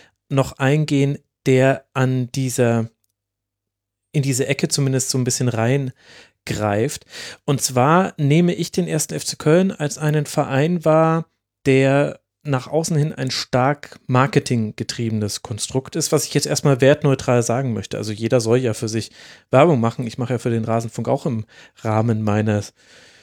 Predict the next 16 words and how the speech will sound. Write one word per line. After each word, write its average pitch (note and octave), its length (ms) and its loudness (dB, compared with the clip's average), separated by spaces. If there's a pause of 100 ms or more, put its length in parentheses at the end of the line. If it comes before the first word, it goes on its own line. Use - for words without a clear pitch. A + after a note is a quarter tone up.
(340)
meiner A2+ 240 2
Kompetenz B2+ 680 0
und A2+ 180 -4
meines A2 380 -2
Willens, A2+ 400 4
äh, A#2+ 240 -6
Werbung. C#3 480 2 (1040)
Und D3 340 4
dazu D3+ 220 4
gehören D#3 500 6
eben C#3+ 280 4
nicht C3+ 200 0
nur B2 220 4
irgendwelche A#2 400 -4
Hashtag-Kampagnen C#3 1120 2
und A2+ 460 -2